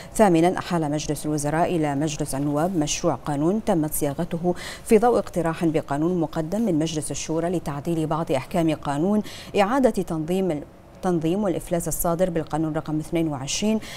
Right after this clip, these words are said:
لسنة ألفين وثمانية عشر، مشروعاً بمذكرة برأي الحكومة حوله.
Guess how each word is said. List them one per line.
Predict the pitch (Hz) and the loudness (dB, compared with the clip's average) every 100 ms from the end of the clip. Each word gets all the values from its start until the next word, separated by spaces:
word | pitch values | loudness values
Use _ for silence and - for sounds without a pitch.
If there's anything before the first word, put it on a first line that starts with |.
| - | -6
لسنة | 190 220 202 180 | -2 0 0 0
ألفين | 143 143 180 | -2 0 0
وثمانية | 160 151 151 156 147 143 | 0 0 0 0 0 -2
عشر، | 139 160 196 | -2 -2 0
مشروعاً | 175 156 - 170 160 | 0 -2 -2 -2 0
بمذكرة | 156 156 151 139 190 180 156 | 0 0 -2 -2 0 0 0
برأي | 208 226 170 - | 0 2 0 0
الحكومة | 147 - 151 160 147 - 151 143 | -4 -6 -6 -4 -4 -4 -6 -6
حوله. | - 147 123 | -6 -8 -6